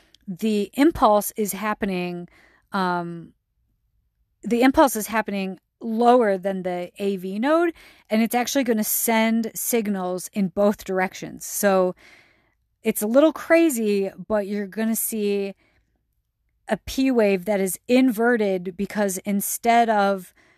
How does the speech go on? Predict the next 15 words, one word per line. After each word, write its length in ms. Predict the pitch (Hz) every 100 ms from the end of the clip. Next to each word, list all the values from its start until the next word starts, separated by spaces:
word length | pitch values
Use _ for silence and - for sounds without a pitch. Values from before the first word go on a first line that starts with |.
| _ _ 175
going 420 | 226 208 196 190
towards 520 | - 294 330 392 359
the 120 | -
lead, 440 | 202 190 175 180 190
which 200 | 196 -
is 100 | 190
what 180 | 196 175
shows 260 | 208 190
up 140 | 202 190
as 120 | 175
a, 140 | 175 170
as 140 | 202 180
a 80 |
positive 480 | 170 - 220 214 190
deflection, 640 | 175 - 262 - 202 185